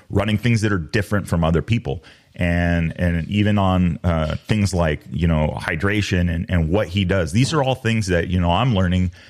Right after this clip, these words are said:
in talking to him, but I'm also learning, uh, when we get,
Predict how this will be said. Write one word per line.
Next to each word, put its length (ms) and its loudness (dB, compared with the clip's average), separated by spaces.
in 160 0
talking 320 -2
to 80 2
him, 200 4
but 100 2
I'm 160 2
also 240 0
learning, 480 -4
uh, 260 0
when 300 2
we 100 4
get, 400 0